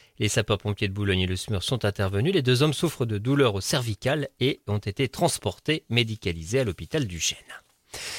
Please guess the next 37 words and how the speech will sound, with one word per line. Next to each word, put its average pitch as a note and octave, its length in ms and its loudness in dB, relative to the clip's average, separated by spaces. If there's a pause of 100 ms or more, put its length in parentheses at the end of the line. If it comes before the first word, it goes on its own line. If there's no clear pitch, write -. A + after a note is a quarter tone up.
(420)
À D3 60 8
Samé, C#3+ 320 6
les C#3+ 120 6
premiers A#2+ 280 2
chevaux A2+ 320 2
boulonnais A2 460 4
sont G2+ 400 2
vendus D3 600 4
et G#2 120 -2
les G2+ 80 4
premières A2+ 420 2
reproductions B2+ 720 2
de G#2 100 0
la F2 160 4
race G2 320 6
sont F2 240 -2
en F2 200 -4
cours, D3+ 400 4
six - 220 2
mois A2 200 2
après G#2 220 0
le F2+ 100 4
lancement F2+ 320 0
de A2 80 2
l'Académie A#2 460 4
du A2 100 0
cheval G#2 320 2
boulonnais G2+ 380 0
par G#2+ 180 2
l'association A2 800 2
Créactif, E3 680 2
et C3+ 60 2
ses - 160 2
premiers C3+ 300 4
résultats A2+ 420 4
sont D#3 320 0
encourageants. C3+ 880 4